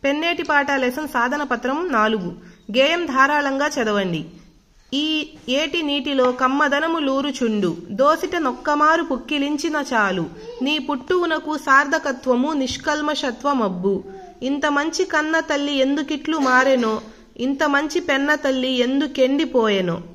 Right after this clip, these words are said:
గేయంలోని ద్విత్వాక్షర పదాలు రాయండి. కమ్మదనము, నొక్కమారు, పెన్న తల్లి. గేయంలోని సంయుక్తాక్షర పదాలు రాయండి. సార్థకత్వము, నిష్కల్మషత్వ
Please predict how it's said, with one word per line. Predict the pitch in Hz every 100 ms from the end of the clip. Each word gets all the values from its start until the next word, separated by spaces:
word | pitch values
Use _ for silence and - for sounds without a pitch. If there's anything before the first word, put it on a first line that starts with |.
| - - - - 262
గేయంలోని | 320 359 359 339 330
ద్విత్వాక్షర | 277 262 311 294 302
పదాలు | 277 254 254 294
రాయండి. | 339 240 190 175 165 - - - -
కమ్మదనము, | 254 269 320 302 285 285 330 466 - 226
నొక్కమారు, | 240 240 - 294 285 269 277 359 508 -
పెన్న | 240 247 226
తల్లి. | 208 175 170 - - - - 202
గేయంలోని | 269 330 359 359 349
సంయుక్తాక్షర | 339 277 311 330 311 294 294
పదాలు | 277 262 254 277
రాయండి. | 302 240 196 180 170 - - - - -
సార్థకత్వము, | 240 254 294 320 311 285 285 277 269 277 277
నిష్కల్మషత్వ | 220 233 - - 294 294 294 254 262 247 240